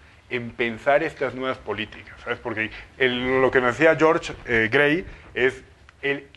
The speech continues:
a la pregunta de quién corre el riesgo, siempre tiene que ser el Estado, ¿sabes? El que diga,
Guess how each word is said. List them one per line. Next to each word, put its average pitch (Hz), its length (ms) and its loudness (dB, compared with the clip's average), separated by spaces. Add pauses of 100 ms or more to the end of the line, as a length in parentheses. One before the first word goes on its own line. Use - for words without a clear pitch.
(160)
a 135 80 2
la 135 160 4
pregunta 170 320 -2
de 170 140 -6
quién 185 400 -4
corre 165 400 2
el 139 80 -2
riesgo, 139 640 0 (760)
siempre 147 320 -2
tiene 156 160 -4
que 135 80 -4
ser 143 140 2
el 143 100 -2
Estado, 143 400 0 (180)
¿sabes? 113 200 -8
El 110 100 -8
que 110 140 -4
diga, 123 380 2